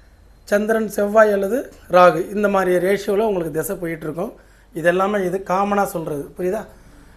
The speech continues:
நீங்க என்கிட்ட ஜாதகம் பார்க்கும்பொழுது உங்களுக்கு என்னது நடப்பு தசா புத்தி பலன்கள் என்ன, இது வந்து குரு, வக்கர குரு பயிற்சி பலன்கள் ரெண்டாயிரத்தி இருபத்தி நாலு, ஒம்பது பத்து ரெண்டாயிரத்தி இருபத்தி நாலுலேருந்து நாலு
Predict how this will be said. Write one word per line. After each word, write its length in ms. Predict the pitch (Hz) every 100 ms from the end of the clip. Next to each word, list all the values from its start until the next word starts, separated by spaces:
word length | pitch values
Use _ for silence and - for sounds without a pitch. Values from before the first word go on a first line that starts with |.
| -
நீங்க 220 | 170 165
என்கிட்ட 240 | 170 175 240 - 175
ஜாதகம் 340 | 185 190 175 175
பார்க்கும்பொழுது 440 | 170 170 170 185 233
உங்களுக்கு 280 | 190 160 156
என்னது 300 | 180 175 165
நடப்பு 300 | 170 170 151
தசா 200 | 151 175 156
புத்தி 220 | 151 165 226 - - - - - 170
பலன்கள் 380 | 180 185 165 143
என்ன, 200 | 143 - - - - - 208
இது 80 | 208
வந்து 180 | 185 220 247 247 - - - 156
குரு, 220 | 269 294 - - - 170
வக்கர 280 | 170 302 294 196
குரு 100 | 226 185
பயிற்சி 260 | 208 208 214 196
பலன்கள் 340 | 190 220 220 165
ரெண்டாயிரத்தி 480 | 185 226 220 - 175
இருபத்தி 280 | 170 190 185 165
நாலு, 140 | 156 190 - - - - - - 156
ஒம்பது 320 | 208 247 240 220
பத்து 180 | 214 196
ரெண்டாயிரத்தி 420 | 185 208 208 202
இருபத்தி 240 | 180 185 185
நாலுலேருந்து 400 | 180 180 226 180
நாலு 260 | 180 240